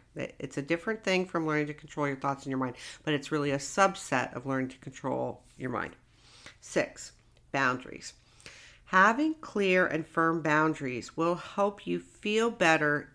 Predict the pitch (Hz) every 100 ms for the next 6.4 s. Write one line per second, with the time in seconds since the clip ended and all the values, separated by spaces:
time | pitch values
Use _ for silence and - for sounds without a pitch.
0 | - 143 - 160 175 - 156 - - -
1 | 190 190 185 - 160 151 151 175 175 160
2 | - 156 160 156 165 - 165 196 214 -
3 | 175 156 151 - - - _ - - 190
4 | - - - 175 156 - 190 226 262 180
5 | - - _ - 143 139 - 151 - 151
6 | 135 127 67 -